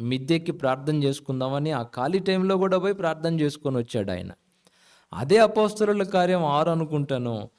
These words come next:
ఆయన అన్నాడు, భోజనపు పరిచర్యలో కొంచెం అటు ఇటు కొంచెం అసమాధానం వస్తే, "మేము దేవుని వాక్యాన్ని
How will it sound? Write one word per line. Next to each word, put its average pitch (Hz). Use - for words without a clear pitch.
ఆయన 123
అన్నాడు, 185
భోజనపు 175
పరిచర్యలో 151
కొంచెం 143
అటు 139
ఇటు 156
కొంచెం 160
అసమాధానం 151
వస్తే, 170
"మేము 147
దేవుని 170
వాక్యాన్ని 160